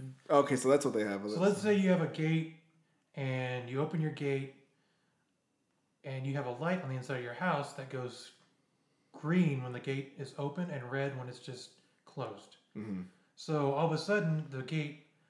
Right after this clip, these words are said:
Speaker 2: opens up and it's green. You're like, "Oh, everyone that I care about is inside the house."
Speaker 1: Yeah, or dead.
Speaker 2: So
Speaker 1: Let's do it that
Speaker 2: somebody
Speaker 1: way. Everyone that I care about is dead.
Speaker 2: So obviously somebody's at the gate, and
Speaker 1: Well,
Speaker 2: I
Speaker 1: no,
Speaker 2: need to
Speaker 1: they're
Speaker 2: be on my
Speaker 1: past the
Speaker 2: guard.
Speaker 1: gate at this point.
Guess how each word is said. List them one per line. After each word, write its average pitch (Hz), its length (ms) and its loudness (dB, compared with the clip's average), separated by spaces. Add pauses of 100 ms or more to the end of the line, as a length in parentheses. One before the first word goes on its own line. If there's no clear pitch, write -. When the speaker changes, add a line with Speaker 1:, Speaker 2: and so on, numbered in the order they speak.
(200)
Speaker 2:
opens 135 320 -4
up 123 180 -4
and 113 80 -8
it's - 200 -14
green. 139 260 -4
You're 113 100 -8
like, 113 200 -10
"Oh, 131 320 2 (580)
everyone 175 380 6
that 160 120 4
I 143 280 2 (240)
care 196 240 0
about 131 200 2
is 120 120 -6
inside 120 320 -10
the 131 60 -10
house." - 440 -2
Speaker 1:
Yeah, 98 160 -4
or 101 160 0
dead. 98 460 0 (160)
Speaker 2:
So 127 240 -4
Speaker 1:
Let's 127 160 -2
do 165 140 6
it 151 40 12
that 180 120 6
Speaker 2:
somebody 131 180 10
Speaker 1:
way. 127 60 6
Everyone 165 260 10
that 147 80 12
I 139 40 8
care 185 180 6
about 139 140 8
is 113 120 0
dead. 113 420 6 (200)
Speaker 2:
So 147 420 2
obviously 180 540 4
somebody's 156 720 0 (120)
at 156 220 -4
the 139 80 -6
gate, 131 460 -4 (520)
and 117 300 -6
Speaker 1:
Well, 147 120 10
Speaker 2:
I 147 40 2
Speaker 1:
no, 165 100 8
Speaker 2:
need - 0 -
to 156 60 12
Speaker 1:
they're 143 120 10
Speaker 2:
be 143 60 4
on 143 60 6
my 175 60 12
Speaker 1:
past 185 140 10
the 139 100 4
Speaker 2:
guard. 123 100 2
Speaker 1:
gate 139 320 10
at 107 120 -4
this 165 180 6
point. 107 340 -4